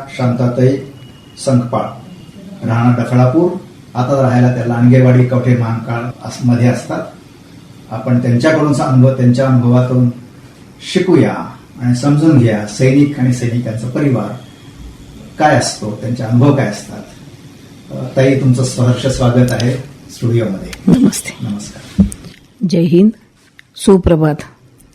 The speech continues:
Speaker 2: आज मला इथं आपण बोलवलं स्टुडिओमध्ये,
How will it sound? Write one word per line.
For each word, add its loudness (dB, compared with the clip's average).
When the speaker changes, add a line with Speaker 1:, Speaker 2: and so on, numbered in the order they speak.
Speaker 2:
आज 2
मला 4
इथं 4
आपण 2
बोलवलं 4
स्टुडिओमध्ये, 0